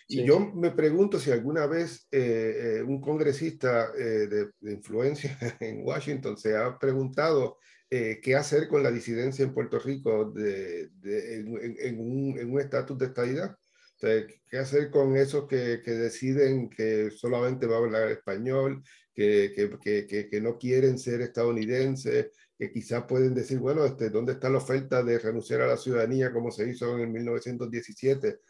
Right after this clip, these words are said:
Speaker 1: si Puerto Rico Estado"? Esa discusión yo, eh, que me la he hecho, ¿verdad?, en grupos de amigos o, o con, o,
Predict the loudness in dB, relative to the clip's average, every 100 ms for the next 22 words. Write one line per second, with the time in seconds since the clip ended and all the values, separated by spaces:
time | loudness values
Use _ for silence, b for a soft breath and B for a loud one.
0 | _ -6 -4 -4 -4 -2 -2 0 2 2
1 | B B B -4 4 6 6 2 0 4
2 | 4 2 0 0 -2 -4 0 0 -2 -6
3 | -2 0 0 0 4 4 4 2 0 2
4 | 2 2 2 0 2 2 2 0 0 2
5 | 2 2 0 -2 -8 -4 -2 -2 -6 -8